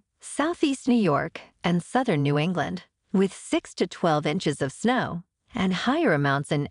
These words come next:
elevated areas. Strong wind may cause damage and coastal flooding.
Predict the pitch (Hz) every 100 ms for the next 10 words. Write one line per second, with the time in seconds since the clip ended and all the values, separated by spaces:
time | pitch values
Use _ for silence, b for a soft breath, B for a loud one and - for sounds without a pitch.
0 | - 214 202 147 139 143 143 135 131 -
1 | - - _ _ _ _ _ _ _ _
2 | _ _ _ _ _ _ _ - - 277
3 | 302 311 175 147 156 165 190 277 - 151
4 | 143 - - 208 220 143 135 147 147 175
5 | 143 - 139 - 247 147 -